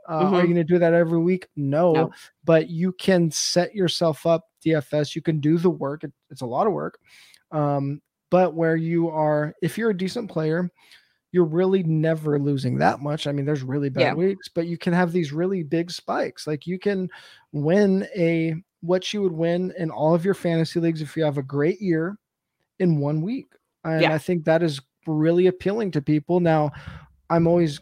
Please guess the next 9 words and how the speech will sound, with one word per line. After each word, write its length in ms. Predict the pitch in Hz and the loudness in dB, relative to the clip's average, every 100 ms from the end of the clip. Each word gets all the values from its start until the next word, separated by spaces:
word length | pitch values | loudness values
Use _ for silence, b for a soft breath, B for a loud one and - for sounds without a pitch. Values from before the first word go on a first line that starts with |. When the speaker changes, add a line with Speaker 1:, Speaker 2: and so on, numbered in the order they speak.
| - | -16
Speaker 1:
cautious 640 | - 147 151 - 175 160 | -10 -4 -4 -4 -6 -4
about 360 | 160 151 143 - | -2 0 -2 -4
selling 380 | - 143 151 165 | -6 -4 -2 -2
D 140 | 175 | -2
F 180 | 175 180 | -2 -2
S 160 | 180 127 | -4 -2
that 220 | 185 160 | -4 -2
way 220 | 180 190 | -4 -4
because 760 | 202 160 - 143 143 143 139 | -4 -6 -6 -6 -4 -6 -8